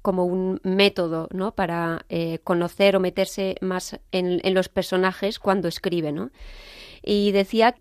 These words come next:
que tiene, bueno, pues este método de escribir cartas a sus personajes, como si de personas reales se tratase, y se las mandaba por correo postal a su propia dirección.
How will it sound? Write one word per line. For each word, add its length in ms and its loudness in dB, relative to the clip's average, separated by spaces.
que 100 -2
tiene, 920 2
bueno, 180 0
pues 220 -6
este 220 -2
método 500 0
de 440 -2
escribir 580 0
cartas 320 0
a 80 -4
sus 160 -6
personajes, 760 -4
como 240 -2
si 160 -8
de 160 2
personas 420 -2
reales 280 2
se 100 -2
tratase, 540 -6
y 80 -4
se 100 -4
las 160 2
mandaba 380 2
por 120 0
correo 300 0
postal 280 2
a 40 4
su 140 -2
propia 240 -2
dirección. 500 -6